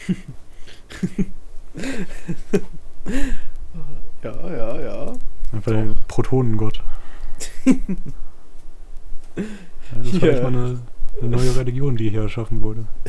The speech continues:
Speaker 1: <laughs> Natürlich.
Speaker 2: Okay, fünftens. Du sollst dich nicht irgendwelchen Pseudogöttern ausliefern und schon gar nicht zu ihnen beten.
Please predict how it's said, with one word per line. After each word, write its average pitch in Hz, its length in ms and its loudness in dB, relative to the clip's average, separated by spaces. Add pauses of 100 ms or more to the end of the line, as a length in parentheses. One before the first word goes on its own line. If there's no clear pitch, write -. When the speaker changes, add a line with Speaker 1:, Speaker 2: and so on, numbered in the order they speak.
Speaker 1:
<laughs> 233 140 2 (1600)
Natürlich. 156 720 -2 (1300)
Speaker 2:
Okay, - 200 -2
fünftens. - 480 -2
Du - 80 -2
sollst 120 300 -4
dich 110 140 0
nicht 127 180 4
irgendwelchen 120 480 0
Pseudogöttern 113 800 2
ausliefern 117 680 -2
und 117 140 -6
schon 117 160 -2
gar 117 200 -4
nicht 123 220 -6
zu - 120 -6
ihnen 113 240 2
beten. 117 400 2